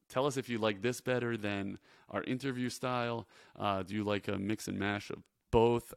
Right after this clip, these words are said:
Uh, no ego here. The, tell me if you hated it. Uh, I'm happy to hear if you loved it, but,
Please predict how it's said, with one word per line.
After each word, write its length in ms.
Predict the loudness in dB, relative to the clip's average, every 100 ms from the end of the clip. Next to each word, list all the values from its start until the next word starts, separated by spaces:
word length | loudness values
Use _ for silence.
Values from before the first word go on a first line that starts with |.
| -6
Uh, 120 | -6 _ _ _ _ _ _ _
no 220 | 2 4 6
ego 280 | 6 6
here. 220 | 6 4 2
The, 220 | 0 -4
tell 220 | -2 2
me 120 | 4
if 80 | 4
you 120 | 4
hated 300 | 4 4 2
it. 120 | -2 -6 -20 -20 -20 -4
Uh, 220 | 0 0
I'm 100 | 0
happy 260 | 2 2 2
to 80 | -2
hear 240 | -2 -2 -6 -12 -4
if 200 | -4 -2
you 100 | -2
loved 260 | -2 0 -2
it, 100 | 0
but, 160 | -2